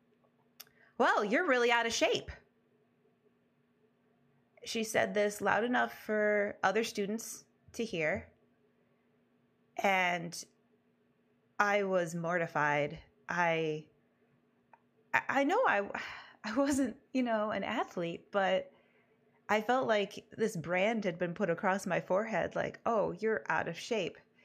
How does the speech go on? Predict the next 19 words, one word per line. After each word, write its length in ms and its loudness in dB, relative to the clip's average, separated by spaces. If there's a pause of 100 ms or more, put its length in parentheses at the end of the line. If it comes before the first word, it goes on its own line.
(400)
So 600 0 (640)
even 240 2
if 160 2
I 80 4
had 300 0
felt 260 0
encouraged 680 -2
by 140 2
my 160 0
running 280 -2
performance 520 -4
on 160 0
this 160 -4
day 260 2
to 200 -4
pursue 680 0
more 500 0
active 640 -4 (140)
things, 580 -4